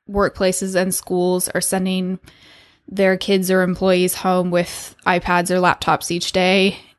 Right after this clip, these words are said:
in, like, preparation for if they get notice over the evening that, um, school is canceled or something like that, which really only is going to happen if we get to the red level, which, um,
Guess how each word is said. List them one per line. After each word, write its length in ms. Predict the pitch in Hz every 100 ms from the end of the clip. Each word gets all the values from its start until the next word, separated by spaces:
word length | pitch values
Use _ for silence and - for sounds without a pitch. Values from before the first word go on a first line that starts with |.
| _
in, 360 | 196 180 151 -
like, 240 | - 165 156 - _ _ _
preparation 680 | - 208 202 190 190 - 202
for 300 | 190 185 185
if 140 | 185 -
they 120 | 185
get 220 | 185 151
notice 400 | 175 175 175 - -
over 240 | 185 175 180
the 100 | 170
evening 540 | 185 175 170 165 165 - - - -
that, 600 | - 175 170 156 - - -
um, 400 | 185 175 175 165
school 340 | - - 185 185
is 80 |
canceled 480 | - 180 175 180 170
or 80 | 170
something 360 | - 196 175 175
like 260 | 175 175
that, 280 | 185 196 254 - - - _
which 200 | 214 202
really 440 | 240 254 226 214
only 680 | - 190 185 175 175 180 226 -
is 160 | 185 175
going 240 | 180 170
to 80 | 175
happen 400 | 175 160 - 170
if 160 | 170 -
we 100 | 170
get 220 | 151 -
to 400 | - 170 135 151 -
the 100 | 185
red 300 | 175 165 170
level, 420 | 170 175 175 -
which, 500 | 185 160 - - - - _ _
um, 460 | 175 170 165 156